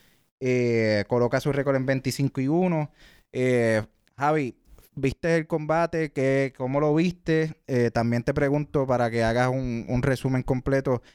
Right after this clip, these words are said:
eh, ¿qué son los próximos pasos que tendría el Diamante?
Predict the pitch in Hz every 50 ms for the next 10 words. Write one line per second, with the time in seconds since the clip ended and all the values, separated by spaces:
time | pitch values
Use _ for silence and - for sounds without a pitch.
0 | _ _ - 127 123 123 120 - _ - - 127 131 135 139 - - 160 147 151
1 | 147 - - 147 147 - - - 151 147 - - - 143 143 139 - 143 - -
2 | 143 123 123 120 120 117 117 117 120 123 123 123 123 120 120 117 113 110 113 107
3 | 120 120 113 120 117 113 117 110 107 101 - - 92